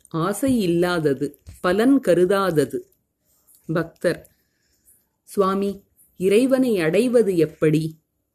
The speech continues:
ஸ்ரீராமகிருஷ்ணர், "இந்த பக்தியின் வழியாகத்தான்.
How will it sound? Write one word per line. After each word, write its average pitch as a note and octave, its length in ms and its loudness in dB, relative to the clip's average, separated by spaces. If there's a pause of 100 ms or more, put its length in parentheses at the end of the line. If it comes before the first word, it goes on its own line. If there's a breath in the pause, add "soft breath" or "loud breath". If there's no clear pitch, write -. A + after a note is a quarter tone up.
(260)
ஸ்ரீராமகிருஷ்ணர், F3 1300 -2 (520)
"இந்த F#3 320 0
பக்தியின் G#3 680 0
வழியாகத்தான். E3 1080 0